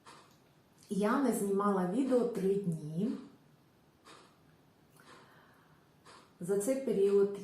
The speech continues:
я підготувалася до відкритого уроку, зробила дуже багато того, що планувала.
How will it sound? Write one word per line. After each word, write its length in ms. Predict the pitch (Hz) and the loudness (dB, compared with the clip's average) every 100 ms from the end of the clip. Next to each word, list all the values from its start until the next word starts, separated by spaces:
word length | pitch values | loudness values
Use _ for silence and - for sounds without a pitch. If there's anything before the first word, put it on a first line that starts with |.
| - | -4
я 480 | 190 190 190 180 175 - - - _ _ - | -2 0 0 -2 -4 -10 -20 -20 _ _ -6
підготувалася 1000 | 226 185 196 190 180 175 160 160 170 160 | -4 -2 -2 -2 -2 -2 -2 -6 -8 -2
до 120 | 185 185 | 2 4
відкритого 880 | 175 180 - 208 208 196 165 156 - | 2 -4 -4 -2 -2 -2 -4 -6 -4
уроку, 760 | 214 214 175 165 - 180 190 202 - - _ _ _ 175 | -2 0 0 0 -4 -6 -6 -10 -16 -20 _ _ _ -6
зробила 480 | 190 190 190 226 214 | 0 0 0 0 0
дуже 340 | 175 202 208 196 | 2 0 -2 -2
багато 720 | 165 175 170 170 - 220 226 - - _ - - - _ _ - _ _ _ _ - - - _ _ _ _ _ _ - - - - _ - - - | -2 -4 -4 -6 -4 -4 -6 -10 -20 _ -20 -20 -20 _ _ -20 _ _ _ _ -20 -20 -20 _ _ _ _ _ _ -20 -20 -20 -20 _ -20 -20 -4
того, 280 | 196 196 196 | 0 4 4
що 260 | 196 175 | 4 -4
планувала. 800 | 190 196 190 185 170 147 160 190 | -2 2 2 0 -2 -6 -4 -4